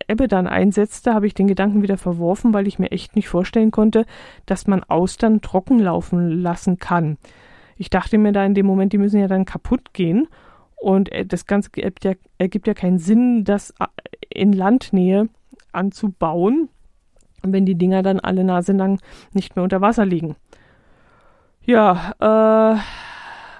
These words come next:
scheint anders zu sein. Vielleicht schließen die sich auch wasserdicht ab. Ich weiß es nicht. Vielleicht ertragen die auch die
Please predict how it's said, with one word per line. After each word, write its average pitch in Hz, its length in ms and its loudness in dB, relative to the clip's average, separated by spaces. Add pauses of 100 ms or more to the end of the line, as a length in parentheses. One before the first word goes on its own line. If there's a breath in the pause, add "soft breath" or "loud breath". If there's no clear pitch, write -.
(1120 loud breath)
scheint 214 320 0
anders 247 280 2
zu 285 120 -14
sein. 285 240 2
Vielleicht 220 400 -2 (280)
schließen 240 440 2
die 262 140 2
sich 254 220 0
auch 220 120 -2
wasserdicht 220 460 2
ab. 262 160 -6
Ich 226 120 -6
weiß 196 200 0
es 277 140 -2
nicht. 302 200 2
Vielleicht 220 340 -2
ertragen 220 440 0
die 226 100 2
auch 214 140 0
die 202 180 -4